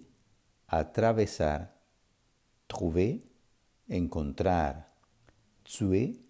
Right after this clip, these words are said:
matar. Venir, venir. Visiter, visitar. Vivre, vivir. Vouloir, querer.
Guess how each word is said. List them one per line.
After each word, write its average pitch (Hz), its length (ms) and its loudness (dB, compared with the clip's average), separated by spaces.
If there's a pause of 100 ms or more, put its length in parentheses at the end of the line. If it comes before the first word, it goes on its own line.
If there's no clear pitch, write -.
(580)
matar. 90 760 0 (920)
Venir, 110 640 2 (680)
venir. 87 680 2 (840)
Visiter, 107 720 0 (720)
visitar. 85 920 0 (600)
Vivre, 127 720 0 (720)
vivir. 101 640 2 (840)
Vouloir, 87 920 0 (840)
querer. 95 520 4